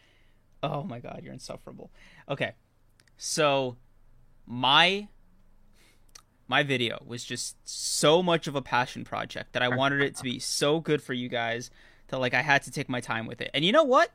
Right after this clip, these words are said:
Speaker 1: You know what? Results, you know, kinda speak for themselves. I, I, I, I got, like, ambitious with the editing. I had a fun time making it from start to finish. And I would say it's, like, one of my, like, proudest works, right?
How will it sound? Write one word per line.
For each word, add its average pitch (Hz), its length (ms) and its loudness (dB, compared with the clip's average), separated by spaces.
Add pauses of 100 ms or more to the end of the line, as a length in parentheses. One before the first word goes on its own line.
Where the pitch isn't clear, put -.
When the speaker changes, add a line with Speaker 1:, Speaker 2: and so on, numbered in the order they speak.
Speaker 1:
You 214 100 -4
know 262 120 2
what? 269 240 -2 (540)
Results, 160 600 -2
you 214 60 -6
know, 202 180 -2 (220)
kinda 208 140 -2
speak 220 180 -8
for 247 80 -8
themselves. 226 420 0
I, 127 80 0
I, 131 200 4 (160)
I, 135 120 0 (260)
I 127 80 0
got, 139 240 0
like, 147 200 -6
ambitious 135 460 -6
with 139 80 -8
the 151 100 -4
editing. 131 400 -2
I 123 40 -6
had 117 120 -2
a 123 140 -4 (200)
fun 131 300 -2
time 127 320 -4
making 117 260 -6
it 120 80 -6
from 131 120 -10
start 120 220 -6
to 139 40 -12
finish. 123 380 -8 (260)
And 147 220 2
I 143 240 2
would 143 160 -4
say 160 120 0
it's, 143 140 -2
like, 139 280 -4
one 131 160 -2
of 131 60 0
my, 123 240 0 (440)
like, 120 180 -8
proudest 135 460 0
works, - 480 -10 (100)
right? 127 220 -4